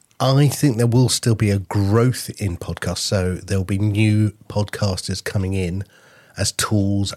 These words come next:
and technology makes it easier. But I also have noticed a lot of pod fade. Um, that's, that's sad. And I think that comes back down to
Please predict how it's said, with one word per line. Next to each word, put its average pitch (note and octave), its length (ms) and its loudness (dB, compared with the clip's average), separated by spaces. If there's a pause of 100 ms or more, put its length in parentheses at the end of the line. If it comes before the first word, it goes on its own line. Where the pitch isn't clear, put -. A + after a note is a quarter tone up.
(120)
and F2+ 240 -2
technology F#2+ 540 -4
makes F2 320 -6
it E2 100 -12
easier. F#2 360 -2
But F2 140 -6
I G2 120 2
also G2+ 460 -2 (500)
have F2+ 240 -6
noticed G#2 500 2 (120)
a G2+ 40 2
lot G2+ 240 4
of - 140 -6
pod G#2+ 240 0
fade. E2 340 -4 (520)
Um, F2 580 -4 (140)
that's, - 540 -4 (100)
that's G#2 200 -2
sad. F#2 440 -2 (100)
And G2+ 100 -2
I A2+ 40 4
think D3 260 2
that C3+ 180 0
comes B2 280 2
back G#2 260 -2
down G#2+ 280 0
to G2 420 0